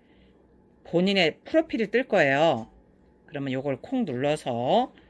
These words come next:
이렇게 보시면 내 채널, 요, 내 채널이란 문구가 보이시죠, 여러분?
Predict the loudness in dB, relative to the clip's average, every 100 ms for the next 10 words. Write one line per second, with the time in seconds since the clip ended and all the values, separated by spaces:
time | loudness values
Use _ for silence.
0 | _ _ _ -20 _ _ -20 -14 -10 -10
1 | -10 -10 -8 -6 -4 -2 -2 -2 -4 -6
2 | -16 -20 -20 -20 -20 -20 -20 _ _ _
3 | -20 -20 -2 2 2 0 4 6 6 4
4 | 2 0 -4 _ _ _ -14 -10 -8 -10
5 | -6 -4 -4 -6 -4 -4 -2 -4 -4 -12
6 | -4 -4 -2 -6 -4 -2 -2 -4 -2 -2
7 | -2 -4